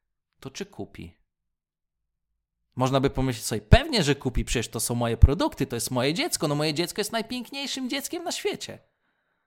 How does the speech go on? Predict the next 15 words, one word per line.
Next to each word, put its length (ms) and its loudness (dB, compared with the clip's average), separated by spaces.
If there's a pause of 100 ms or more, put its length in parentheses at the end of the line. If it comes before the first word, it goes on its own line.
(160)
Dawid, 460 2 (120)
oczywiście, 480 -2
że 140 -2
kupi. 440 -14 (960)
Okej, 560 -2 (640)
a 100 -2
powiedz 340 0
mi, 320 -2
jak 200 -4
ty 100 -8
jedziesz 680 -4 (680)
polskimi 640 0
trasami 460 -2
szybkiego 480 -4
ruchu 380 -4